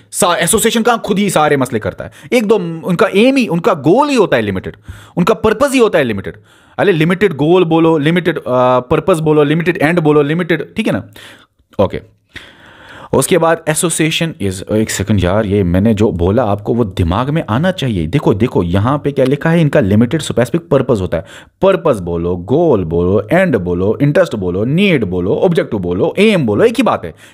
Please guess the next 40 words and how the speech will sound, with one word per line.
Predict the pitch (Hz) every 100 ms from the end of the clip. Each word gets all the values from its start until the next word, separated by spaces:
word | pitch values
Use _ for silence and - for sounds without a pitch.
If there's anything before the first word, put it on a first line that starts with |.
| 135
यहाँ | 156
पे | -
भी | 277
एक | 208
ही | -
बात | 92 78
है, | 87
ठीक | 226
है। | - -
ओके, | - - _ - - - - - -
अब | 190 208
और | 208 202
एक | 214
सवाल | - 185 202 196
है |
आपके | 185 185 185 175 139
सामने, | 156 190 202
बताइए | 160 139 160 175 202 247 - _ _ _ _
ये | 95 135
वाला | 123
क्वेश्चन। | 104 - 80 - -
हम्म, | 104 117 117 113 175 - - _ _ - _ _ - - _ -
सॉरी, | - 87 98
सॉरी, | 92 98
सॉरी, | 101 - -
सॉरी, | - - 82
सॉरी, | - - -
हाँ, | 90
which | 127 -
of |
the | 139
following | 131 131 131
is | 110 95
not | 123 156
true | - 92 78
बताना | 80 78 85
है। | - _ _ _ _ -
कहाँ | 117 156
गए | 85
हम? | 85 90